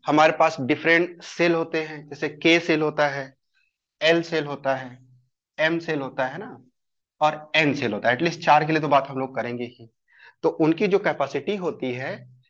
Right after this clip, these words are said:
एक cell में बहुत सारे सब सेल होते हैं, तो हमने ये कहा कि अगर हम बात K cell की करें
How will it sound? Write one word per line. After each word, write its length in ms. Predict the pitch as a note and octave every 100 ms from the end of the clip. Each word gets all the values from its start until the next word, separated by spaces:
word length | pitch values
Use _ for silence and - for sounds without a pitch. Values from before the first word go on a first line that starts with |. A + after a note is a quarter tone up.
| _ -
एक 240 | E3 G#3
cell 220 | G#3 F3+ F3
में 120 | E3+
बहुत 160 | E3+
सारे 160 | E3 E3+
सब 180 | E3+ D#3
सेल 180 | E3+ D#3
होते 240 | D#3 D3+
हैं, 220 | C#3+ C#3+ - _ _ _ -
तो 60 |
हमने 260 | F3+ D3 E3+
ये 200 | D#3 F3
कहा 320 | E3 B2 B2 G#3+ - _ _ _ _
कि 160 | F3 -
अगर 220 | D#3+ F#3 F#3
हम 200 | F#3 D3+
बात 280 | D#3 D#3+ - - -
K 140 | E3
cell 220 | D#3+ B2+
की 140 | - G#2+
करें 320 | G#2+ - _